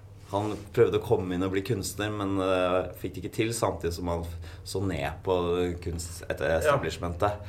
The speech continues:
Speaker 1: Og det er en næring til en veldig, veldig mye sånne, det er, det er Richard Nixon også, det. Ikke sant? Ikke anerkjent av de andre studentene som er litt sånn fine fra f-, rette familier og sånn,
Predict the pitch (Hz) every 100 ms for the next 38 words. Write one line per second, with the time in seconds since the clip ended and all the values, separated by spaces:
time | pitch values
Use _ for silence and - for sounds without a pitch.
0 | - - - - 107 110 110 104 107 110
1 | 107 95 87 95 98 98 101 107 95 90
2 | 92 90 90 98 98 87 90 87 95 -
3 | - - - 98 107 - 95 113 107 107
4 | - 117 101 98 - 123 113 - 131 -
5 | - - - - - 120 117 - - -
6 | 98 92 101 104 - - - 117 95 90
7 | - 107 107 110 104 113 101 92 90 90
8 | 104 92 85 82 85 95 101 95 92 90
9 | 87 - 104 90 87 90 95 85 87 90
10 | - 80 98 - - 98 95 92 85 82
11 | 92 120 123